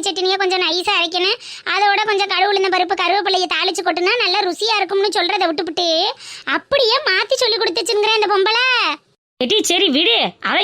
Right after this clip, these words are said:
Speaker 2: இப்ப நீனா கத்துக்கிட்டீல, அப்புறம் என்ன?
Speaker 1: ஏன், சொல்லி கொடுக்கறத நல்லா சொல்லி கொடுத்தா என்ன, நாங்களும் கத்துக்குருவோம்,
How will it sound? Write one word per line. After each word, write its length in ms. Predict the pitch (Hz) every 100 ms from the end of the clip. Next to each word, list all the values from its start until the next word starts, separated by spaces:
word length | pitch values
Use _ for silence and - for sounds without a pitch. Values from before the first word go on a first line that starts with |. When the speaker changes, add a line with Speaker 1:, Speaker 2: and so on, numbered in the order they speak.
| 349
Speaker 2:
இப்ப 120 | 392 330
நீனா 180 | 381 392
கத்துக்கிட்டீல, 460 | 311 359 359 339 320
அப்புறம் 180 | 339 339
என்ன? 120 | 370 359 247 - _ _ -
Speaker 1:
ஏன், 260 | 349 277 - - -
சொல்லி 200 | 339 381 392
கொடுக்கறத 340 | 359 370 427 359
நல்லா 180 | 349 403
சொல்லி 140 | 403 370
கொடுத்தா 240 | 359 415
என்ன, 140 | 392 381
நாங்களும் 320 | 381 415 403
கத்துக்குருவோம், 500 | 320 403 415 466